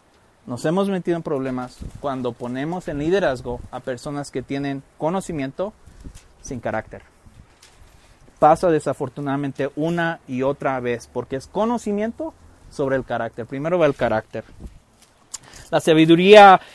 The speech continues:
conocimiento, eh, eh, y lo hemos hablado un, a veces, es, no solamente es lo que yo sé en la cabeza. Para los judíos, sabiduría implica una ortopraxia, una manera de vivir que muestra lo que sabes.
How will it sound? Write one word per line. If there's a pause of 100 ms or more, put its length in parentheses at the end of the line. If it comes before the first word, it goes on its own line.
conocimiento, (280)
eh,
eh,
y
lo
hemos
hablado
un, (200)
a
veces,
es, (120)
no
solamente
es
lo
que
yo
sé
en
la
cabeza.
Para
los
judíos,
sabiduría
implica (420)
una
ortopraxia,
una
manera
de
vivir (880)
que
muestra
lo
que
sabes.